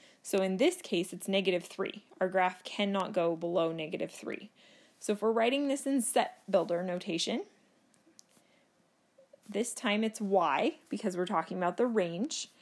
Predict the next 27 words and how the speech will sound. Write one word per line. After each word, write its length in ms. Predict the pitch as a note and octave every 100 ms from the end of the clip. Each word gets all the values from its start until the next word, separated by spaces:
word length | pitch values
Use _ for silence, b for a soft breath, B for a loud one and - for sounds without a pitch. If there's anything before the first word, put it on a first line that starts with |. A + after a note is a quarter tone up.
| b b b -
and 540 | A3 A3 A3+ G#3+ G#3 - _ _ _ -
we're 400 | A3 A#3 A#3+ A3 G3+ -
going 260 | G#3 A3 A#3+
to 60 |
write 420 | A3 G#3 G#3+ G3 -
the, 280 | G#3 F#3 -
to 100 | G#3+
the 100 | F#3+
right 400 | G#3 F4+ - -
part, 420 | - F#3+ A3 -
since 260 | G3+ G3+ -
it's 160 | G3 F#3+
not 220 | G3+ G3+
just 200 | G3+ -
any 260 | G#3 G3+ G3
number, 400 | G3+ G3+ F3+ F3
we're 140 | F3+
gonna 160 | F#3 F3+
write 220 | F3+ F3+
it 100 | F#3
as 140 | F3+ F3
an 140 | F3+
interval. 520 | - G3 F3+ D#3+ - -
So 180 | - F#3
we're 120 | F3
gonna 180 | F3 F#3
say, 440 | - F3 F3 E3+